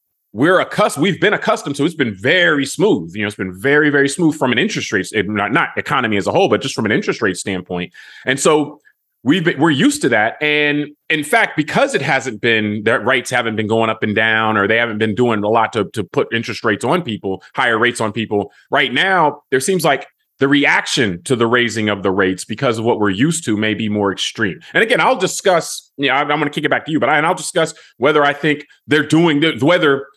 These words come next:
as far as they have to do something, whether the, what the answer to that is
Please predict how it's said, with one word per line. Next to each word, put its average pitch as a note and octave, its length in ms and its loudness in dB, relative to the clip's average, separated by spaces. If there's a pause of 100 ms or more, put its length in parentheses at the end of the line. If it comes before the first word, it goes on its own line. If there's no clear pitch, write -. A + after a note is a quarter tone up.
as C3 100 0
far D#3+ 200 4
as C3 180 -2
they D3+ 120 2
have D3 260 0
to C3 80 -4
do C3 80 0
something, C3 360 -2
whether C#3 220 2
the, C3 140 0
what D3+ 160 0
the B2+ 160 0
answer D3 180 -4
to A2+ 80 -4
that B2+ 220 2
is A2+ 260 0